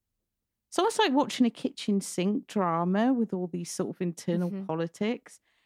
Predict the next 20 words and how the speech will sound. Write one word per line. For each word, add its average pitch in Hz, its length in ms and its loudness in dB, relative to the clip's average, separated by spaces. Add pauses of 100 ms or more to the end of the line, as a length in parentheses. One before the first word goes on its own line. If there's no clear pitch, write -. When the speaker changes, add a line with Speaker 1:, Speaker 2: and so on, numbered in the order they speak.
(180)
Speaker 1:
And 170 80 0
it's - 120 -2
got - 140 -4
this - 120 -10
very 240 260 2
Speaker 2:
Mm-hmm. 196 160 6
Speaker 1:
naturalistic 185 1000 -2
way 165 440 -2 (260)
where 165 120 2
they 165 120 0
feel 196 220 -2
like 196 160 -2
they're 165 180 -6
ad-libbing, 185 720 0
and 160 100 -2
I 175 40 -4
think 180 220 -4
they 165 100 -2
were 160 340 0
just - 240 -8